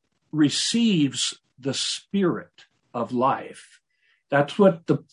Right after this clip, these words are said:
function of faith is, is to receive the Spirit of life. Thus, it is full of power. Maybe we've never even thought of faith in this way.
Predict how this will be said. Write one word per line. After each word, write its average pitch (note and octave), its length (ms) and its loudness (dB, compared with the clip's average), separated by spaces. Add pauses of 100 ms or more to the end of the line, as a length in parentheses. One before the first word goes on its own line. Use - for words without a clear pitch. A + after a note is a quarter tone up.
(100)
function G3+ 680 4
of F#2+ 120 -6
faith G2+ 480 -6
is, B2 360 0
is B2 220 -2
to C3 140 -4
receive C3 840 2 (360)
the A#2+ 100 -4
Spirit E3+ 600 0 (120)
of A2+ 160 -8
life. C3 580 2 (480)
Thus, F#3 480 4
it F3 160 6
is E3+ 180 2
full C4+ 420 2
of - 180 -2
power. - 460 -6 (1700)
Maybe D3 320 2
we've D3+ 280 2
never D3 340 2
even C#3+ 280 0
thought G#3 400 -4
of - 160 -4
faith G#2 440 -8
in F#2+ 180 -10
this F#2 320 -10
way. - 440 -14